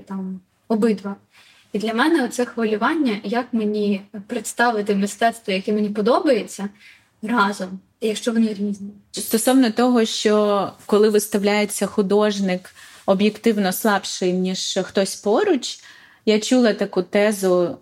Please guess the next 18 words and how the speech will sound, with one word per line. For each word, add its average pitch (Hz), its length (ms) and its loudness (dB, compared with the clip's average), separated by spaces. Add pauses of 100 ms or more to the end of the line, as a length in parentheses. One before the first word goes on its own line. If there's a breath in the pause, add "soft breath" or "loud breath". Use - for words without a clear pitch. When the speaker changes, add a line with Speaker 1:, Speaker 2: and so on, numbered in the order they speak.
Speaker 2:
у 180 120 -2
вас, 180 260 0
здається, 180 760 -2
у 175 420 -2 (520 soft breath)
Савченко. 247 720 0 (120)
Speaker 1:
Так. 226 100 -14 (680 loud breath)
Speaker 2:
Я 214 280 4
погоджуюсь, 233 960 2
але 202 180 2
це 277 180 0
стосується 240 540 0
скоріше 214 480 0
виставок. 175 760 -2
Це 220 280 0
точно 226 460 0
не 196 140 -2
стосується 208 580 -2
колекціонування. 190 1040 -4